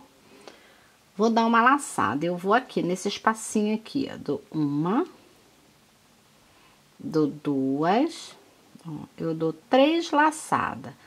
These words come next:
Observem que tá na mesma altura, tá? É muito importante pro nosso ponto puff deitado ficar bem bonito. Passo o fio na agulha, pulo um de base no próximo, pegando aqui as duas alcinhas do ponto.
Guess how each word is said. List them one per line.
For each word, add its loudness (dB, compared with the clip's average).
Observem 4
que -8
tá 0
na 2
mesma 4
altura, 2
tá? 2
É 4
muito 0
importante 0
pro -6
nosso -2
ponto -6
puff -6
deitado 0
ficar -2
bem 0
bonito. 4
Passo 4
o 0
fio 0
na 4
agulha, -2
pulo 8
um 8
de 8
base 4
no 6
próximo, 4
pegando 2
aqui 2
as 0
duas 2
alcinhas 0
do 2
ponto. -2